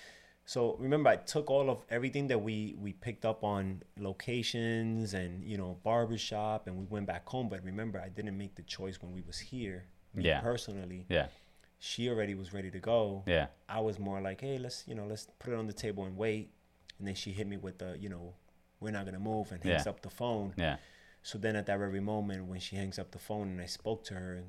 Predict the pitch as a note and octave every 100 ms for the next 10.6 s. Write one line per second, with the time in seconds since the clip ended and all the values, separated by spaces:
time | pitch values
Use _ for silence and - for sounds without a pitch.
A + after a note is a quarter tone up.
0 | - - G2 - F2+ F2 G2 G2 - -
1 | F#2 F2+ F2+ F2 F2+ - F#2+ - - F2+
2 | F2 F#2 F2 F2+ F2 F2 F2 - F2 E2
3 | A2+ G2+ F#2 F#2 F2+ F2 E2+ F2 F#2 -
4 | F2+ G2+ G2 F#2+ F#2 F2+ F2+ F2+ F2+ F2+
5 | G#2 G#2 G2 G2+ G2 F#2 F#2 - - F#2
6 | F2+ F#2+ F#2 F#2+ - - G#2 A#2 A2+ -
7 | - - - - - - - - - -
8 | A2 G#2 - A#2+ C3+ C3 A2 G2 F#2 G2+
9 | A2 - - A2 A2 G2 G2 - G2 F2+
10 | F2+ - C3 B2 F#2+ F2+